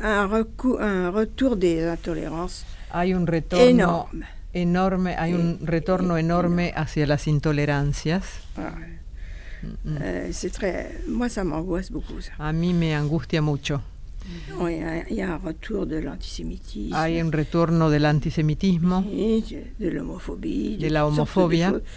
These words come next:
Speaker 1: qui, qui, qui, qui avait disparu, quoi.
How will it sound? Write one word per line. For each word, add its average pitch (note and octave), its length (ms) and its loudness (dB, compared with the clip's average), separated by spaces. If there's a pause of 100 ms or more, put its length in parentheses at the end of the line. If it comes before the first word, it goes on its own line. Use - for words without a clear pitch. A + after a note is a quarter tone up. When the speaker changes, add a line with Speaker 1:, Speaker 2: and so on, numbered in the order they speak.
(180)
Speaker 1:
qui, F#3 380 -4
qui, - 220 -12 (120)
qui, - 240 -12
qui - 260 -6
avait D3 140 -4
disparu, B3+ 540 0 (100)
quoi. - 120 -12